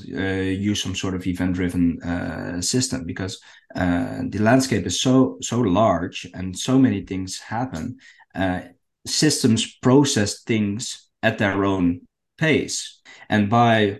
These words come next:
for example, putting a queue in between, you really also decouple that processing pace. And if, if somebody suddenly decides to, uh, to send,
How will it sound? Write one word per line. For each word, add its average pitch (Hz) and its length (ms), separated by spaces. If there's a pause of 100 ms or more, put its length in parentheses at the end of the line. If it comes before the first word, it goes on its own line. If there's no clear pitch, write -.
for 110 140
example, 92 320
putting 101 260
a 87 60
queue 147 640 (100)
in 95 160
between, 92 540 (220)
you 113 120
really 127 260
also 101 440
decouple 104 680
that 87 200
processing 113 520
pace. 67 300
And 92 160
if, - 180
if 104 80
somebody 127 400
suddenly 104 640 (280)
decides 104 840 (220)
to, 104 500
uh, 92 320
to - 160
send, 110 380